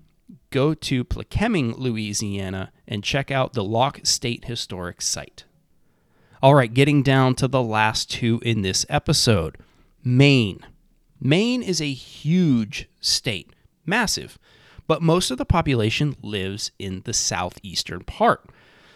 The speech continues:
So what could I possibly have in Maine for you? Well, of course, you could go have some great lobster, but I recommend checking out Mount Katahdin. Why? Well, it's five thousand two hundred and sixty feet above sea level, so just about a mile up, right?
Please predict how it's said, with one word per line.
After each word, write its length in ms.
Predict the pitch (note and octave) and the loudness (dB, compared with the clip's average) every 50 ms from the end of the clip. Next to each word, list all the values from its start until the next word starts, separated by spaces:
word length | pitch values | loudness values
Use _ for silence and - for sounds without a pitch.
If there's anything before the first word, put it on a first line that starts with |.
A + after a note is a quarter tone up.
| _ _ | _ _
So 240 | _ - - B3 - | _ 0 4 4 4
what 340 | C#3 A#2 C3+ G3 D4+ F#4 - | 4 4 2 2 2 0 0
could 140 | - B3 B3 | -4 -4 -4
I 140 | A3+ A3 | -4 -6
possibly 680 | G#3+ _ - - E3+ E3 E3+ - - F#3+ E3+ E3 E3 D3+ | -4 _ -6 -2 -2 -2 -2 -2 -4 -8 -6 -6 -6 -4
have 380 | C#3 C3 C3 B2+ B2 B2 A#2+ | -4 -4 -4 -4 -4 -4 -4
in 160 | B2+ A#2+ A#2+ | -4 -4 -2
Maine 280 | A2+ A2+ A2 G#2 G2+ G2 | -2 -4 -4 -6 -8 -10
for 260 | - - - - - | -12 -12 -14 -12 -12
you? 120 | C#2+ C2+ F#2 | -14 -10 -6
Well, 260 | G#2+ A#2 A#2 B2 B2 | -4 0 2 2 0
of 140 | A2+ - - | 0 -4 -2
course, 320 | - - C3+ A2+ - - | 2 2 2 2 0 -6
you 60 | A2+ | -10
could 140 | - - G2+ | -10 -12 -12
go 180 | - G2+ G2 F#2+ | -8 -8 -8 -6
have 240 | G2+ G#2+ A2 G#2 | -6 -6 -6 -6
some 160 | - - A#2 A2 | -6 -8 -10 -8
great 260 | - B2 B2+ C3+ B2 | -6 -4 -4 -4 -2
lobster, 480 | C#3 D3+ E3+ F#3+ F3+ - - - - - _ - _ _ _ _ _ _ | -2 0 0 0 -2 -4 -8 -10 -12 -14 _ -20 _ _ _ _ _ _
but 420 | - A3 A#3+ A3+ - - - - - _ _ _ | 2 2 2 2 -2 -4 -8 -10 -10 _ _ _
I 180 | - F3 B3+ D#4+ | -4 0 0 0
recommend 760 | D4 G3 D3+ C3 - - A#2+ A2 G#2 G2 F2+ E2+ F#2 A2 _ _ _ _ _ _ _ _ _ _ | 0 0 0 -2 -2 -4 -8 -8 -6 -8 -8 -10 -12 -14 _ _ _ _ _ _ _ _ _ _
checking 520 | - - - F#3 F#3+ - - C4 A#3+ - - | -8 -2 -2 -2 -2 -2 -4 -6 -6 -4 -2
out 320 | D3 B2+ B2 B2 - - _ _ _ _ _ _ _ _ | -2 0 0 -2 -2 -6 _ _ _ _ _ _ _ _
Mount 400 | A#2 A#2+ A#2+ B2+ D3+ - - - _ _ _ | -6 -4 -2 -2 -4 -4 -8 -16 _ _ _
Katahdin. 480 | - C3+ C3+ B2+ A#2 G2 - - - _ _ _ _ _ _ _ _ _ _ _ _ _ _ | -2 0 0 -2 -6 -8 -14 -16 -20 _ _ _ _ _ _ _ _ _ _ _ _ _ _
Why? 440 | - C3 D3 D3 A#2+ G2 D#2 - - - _ | -4 0 0 0 0 -2 -6 -10 -14 -18 _
Well, 360 | B2 G#2+ G2+ G#2 C3 E3+ E3+ - _ - - _ | -8 -6 -4 -2 -4 -4 -6 -10 _ -20 -18 _
it's 160 | - D3 - | -4 -4 -4
five 240 | - - F#3+ F#3+ F#3+ | 0 0 0 0 2
thousand 500 | - G3 F3+ F3 F3 F3 F3 F3 D#3+ C3+ | 2 2 2 2 2 0 0 -2 -4 -4
two 200 | - - - E3 | -4 -2 0 4
hundred 240 | D#3 E3 D#3+ E3 D3 | 4 4 4 2 0
and 80 | C#3 B2+ | 0 0
sixty 320 | - - D3 - - C#3+ | 0 -2 -2 -4 -6 -10
feet 220 | - - C3+ C#3+ | -6 -4 -2 -2
above 300 | C#3+ B2+ A#2+ B2+ A#2+ A#2 | -2 2 2 2 2 2
sea 200 | A#2 - - B2 | -2 -4 -4 -2
level, 220 | A#2+ A#2 C3 D#3 G2+ | -2 -2 -4 -4 -6
so 140 | - - G2+ | -10 -10 -12
just 400 | E2+ - - A2+ A2 A2 - - | -10 -4 -4 -2 -2 -2 -4 -6
about 300 | A#2 A2+ A#2 A#2 A#2 A2+ | -4 -2 -2 -2 -2 -2
a 40 | |
mile 420 | A2 A2 A2 G#2 G#2 G2+ G2+ G#2 A2+ | -4 -4 -4 -4 -4 -4 -6 -4 -4
up, 180 | D#3+ A3+ _ - | -4 -4 _ -6
right? 280 | D#3 - E3 A3+ - | -4 -2 -2 -2 -4